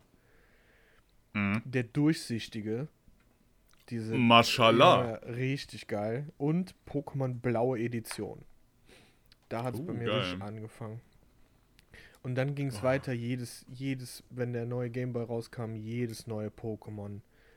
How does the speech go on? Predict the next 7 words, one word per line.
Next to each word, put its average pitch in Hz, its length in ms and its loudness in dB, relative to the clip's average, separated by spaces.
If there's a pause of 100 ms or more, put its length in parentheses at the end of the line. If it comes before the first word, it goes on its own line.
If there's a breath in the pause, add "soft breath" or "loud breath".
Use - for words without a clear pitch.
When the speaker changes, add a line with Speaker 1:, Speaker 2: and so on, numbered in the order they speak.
(160)
Speaker 2:
komplett. 113 560 -8
Also 117 140 -6
ich 123 140 -6
hab 147 140 -6 (120)
alle 170 240 -2
Pokémon 147 680 -4
besessen, 135 680 -6